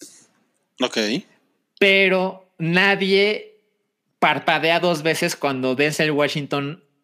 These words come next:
Speaker 2: o sea, un personaje negro, aparece como Macbeth. ¿No?
Speaker 1: Ujú.
Speaker 2: O sea,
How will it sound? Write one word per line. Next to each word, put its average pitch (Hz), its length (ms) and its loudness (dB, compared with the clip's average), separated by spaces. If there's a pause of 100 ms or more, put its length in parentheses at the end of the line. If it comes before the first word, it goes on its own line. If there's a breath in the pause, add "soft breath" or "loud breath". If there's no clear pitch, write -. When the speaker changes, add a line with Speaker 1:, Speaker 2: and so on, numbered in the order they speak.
(120)
Speaker 2:
o 135 100 -4
sea, 131 160 -2
un 131 120 -4
personaje 131 500 -2
negro, 131 480 0
aparece 117 480 -2
como 101 540 -6
Macbeth. 117 480 -6 (400)
¿No? - 100 0
Speaker 1:
Ujú. 127 300 -2 (120)
Speaker 2:
O 160 80 0
sea, 185 300 0